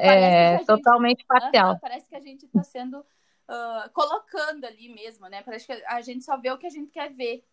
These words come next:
Speaker 1: né? Bem como tu falaste.
Speaker 2: É.
Speaker 1: E quando os outros fazem a leitura pra gente, é bem melhor, claro, né?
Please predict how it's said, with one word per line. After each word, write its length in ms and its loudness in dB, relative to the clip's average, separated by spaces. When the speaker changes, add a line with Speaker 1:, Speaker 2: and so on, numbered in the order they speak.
Speaker 1:
né? 340 -14
Bem 200 -14
como 200 -12
tu 120 -20
falaste. 560 -2
Speaker 2:
É. 280 -2
Speaker 1:
E 500 -16
quando 220 -4
os 160 -14
outros 500 -6
fazem 420 -6
a 40 -12
leitura 400 -18
pra 200 -16
gente, 320 -18
é 40 -10
bem 220 -8
melhor, 460 -2
claro, 420 -10
né? 160 -20